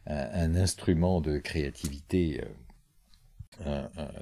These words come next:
dans, dans, dans l'ordre social, euh, et, et, et moral, euh, c'était un autre espace, euh, un autre espace, euh, qui, qui, qui s'ouvrait,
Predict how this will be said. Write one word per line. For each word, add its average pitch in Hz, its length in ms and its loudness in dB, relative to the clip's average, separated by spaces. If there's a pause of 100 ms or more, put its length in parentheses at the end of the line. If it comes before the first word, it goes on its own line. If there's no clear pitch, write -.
dans, 71 160 -4
dans, 67 220 -6
dans 69 160 -4
l'ordre 73 220 -4
social, 73 520 -6
euh, - 240 -10
et, 78 140 -6
et, 78 440 -6
et 76 60 -4
moral, 104 480 -2 (460)
euh, - 100 -10
c'était 92 320 2
un 80 220 2
autre 98 240 2
espace, 98 560 0
euh, 60 760 -6 (140)
un 65 60 -8
autre 82 180 -8
espace, 85 460 -4
euh, - 280 -2
qui, 60 460 -8
qui, 58 340 -10
qui - 140 -8
s'ouvrait, 98 460 2